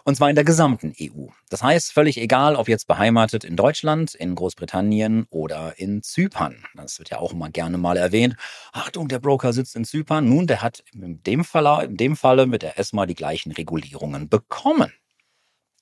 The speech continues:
So. Ähm, Grund dafür war, dass vor-, zuvor,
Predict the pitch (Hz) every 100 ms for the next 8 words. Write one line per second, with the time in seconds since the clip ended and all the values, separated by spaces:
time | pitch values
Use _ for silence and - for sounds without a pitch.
0 | _ 151 123 - - - - - - 143
1 | 151 165 139 113 196 277 - 160 - 117
2 | 87 104 165 226 220 _ _ 127 135 139
3 | - - - _ - 123 - 113 - 165
4 | 208 190 180